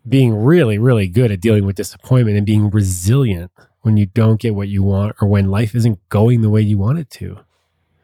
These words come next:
Anyways, <laughs> just a little pep talk that, like, whatever you are going through right now is okay. And wh-, whatever way you are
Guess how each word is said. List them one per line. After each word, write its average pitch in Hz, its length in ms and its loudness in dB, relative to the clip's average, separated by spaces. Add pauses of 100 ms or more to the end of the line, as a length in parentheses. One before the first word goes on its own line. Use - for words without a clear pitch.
(1800)
Anyways, 98 680 -2 (920)
<laughs> - 120 -10 (1900)
just 180 180 -4
a 202 80 0
little 156 360 0
pep 135 320 -4
talk 98 320 -6 (880)
that, 135 200 -2
like, 123 180 0
whatever 139 420 0
you 196 180 -4
are 180 80 -4
going 117 320 0
through 127 160 -4
right 117 200 -2
now 113 480 -2 (120)
is 117 460 -2 (240)
okay. 131 560 -6 (420)
And 131 140 4
wh-, 147 220 2
whatever 160 300 2
way 120 320 2
you 147 300 0
are 110 140 -4